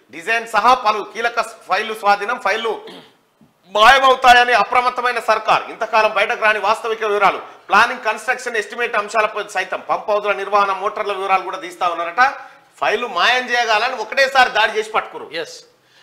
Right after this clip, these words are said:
Speaker 2: మేడిగడ్డ డ్యామేజీపై జ్యుడిషియల్ ఎంక్వైరీ.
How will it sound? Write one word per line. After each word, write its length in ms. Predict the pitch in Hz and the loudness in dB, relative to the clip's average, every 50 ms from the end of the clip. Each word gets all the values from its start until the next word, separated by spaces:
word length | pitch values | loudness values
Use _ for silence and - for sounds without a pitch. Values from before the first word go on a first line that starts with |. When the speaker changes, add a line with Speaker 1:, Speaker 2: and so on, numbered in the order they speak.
| _ _ _ | _ _ _
Speaker 2:
మేడిగడ్డ 460 | 131 175 247 269 277 247 262 226 262 | -2 0 2 2 2 0 0 0 0
డ్యామేజీపై 600 | 262 254 254 262 254 262 226 254 254 254 247 247 | 2 4 4 4 2 0 -6 -6 -4 -4 -4 -4
జ్యుడిషియల్ 480 | - - 220 226 262 247 - 254 247 240 | -4 -6 -8 -8 -8 -6 -4 -4 -4 -4
ఎంక్వైరీ. 440 | 226 220 226 220 214 180 139 - | -4 -4 -2 -2 -2 -2 -4 -6